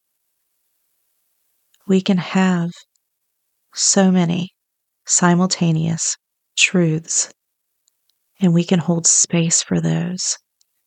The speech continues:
without dis-ease, without ambivalence, without resistance. We can hold them true, and we can honor them.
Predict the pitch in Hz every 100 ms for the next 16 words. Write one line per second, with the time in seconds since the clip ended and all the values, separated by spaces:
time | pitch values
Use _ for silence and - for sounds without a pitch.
0 | _ - 180 - - 165 165 - - _
1 | 165 175 170 - - 175 170 175 190 -
2 | - _ _ _ _ _ _ - 175 170
3 | 165 - - 165 160 165 170 165 170 214
4 | - - - _ _ _ _ _ 180 165
5 | 160 - 170 160 - - 202 - - -
6 | - _ _ _ _ _ _ _ _ _
7 | _ _ _ _ _ _ - 180 175 165
8 | 160 160 170 160 - 170 165 175 190 _
9 | _ _ _ _ - 185 165 165 170 170
10 | 160 165 175 185 185